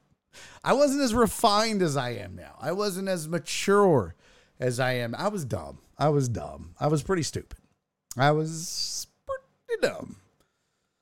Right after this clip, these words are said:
I mean, you put a, that was back, that was back at the peak of my alcoholism, too. That was back, the deckheads had me trained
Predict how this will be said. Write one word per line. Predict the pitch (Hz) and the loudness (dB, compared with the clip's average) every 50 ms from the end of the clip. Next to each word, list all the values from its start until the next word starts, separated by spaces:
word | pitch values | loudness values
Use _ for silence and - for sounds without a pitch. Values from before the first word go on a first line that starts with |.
| _ _ _ _ _ _ - | _ _ _ _ _ _ -4
I | |
mean, | 131 151 165 | -2 0 0
you | 175 | 0
put | - 262 262 240 | 0 2 4 6
a, | 233 220 202 190 180 175 160 160 | 6 8 8 8 8 8 6 6
that | 170 196 180 208 254 | 4 2 4 4 2
was | 285 294 285 | 2 0 0
back, | 269 285 269 269 247 208 | 0 2 2 2 0 0
that | 220 254 285 330 | 0 2 2 2
was | 359 339 254 | 2 2 2
back | 226 269 254 254 - - | 2 2 2 2 2 0
at | 214 175 | -2 0
the | 196 | -2
peak | 151 143 - - 214 220 208 226 | -2 0 0 0 0 2 2 0
of | 202 151 | 2 2
my | 160 156 135 | 2 0 2
alcoholism, | 120 139 175 175 - - 123 131 123 117 117 113 104 92 101 104 | 4 4 4 4 4 2 2 4 4 4 2 2 0 -2 -4 -6
too. | - - 135 107 98 | -4 -2 -2 0 2
That | 120 165 208 226 | 2 4 4 4
was | 240 190 160 | 2 0 0
back, | 147 196 185 190 190 - - | 2 2 4 4 2 0 0
the | - 147 | -2 0
deckheads | 120 135 165 175 175 - 190 165 156 143 131 131 | 2 4 4 4 4 2 2 2 4 2 0 0
had | 143 143 143 151 139 135 | -2 0 0 0 0 0
me | 143 127 | 0 -2
trained | 117 - - - 139 135 139 139 127 107 92 87 90 | -2 -4 -4 -2 0 0 2 0 0 -2 -4 -10 -12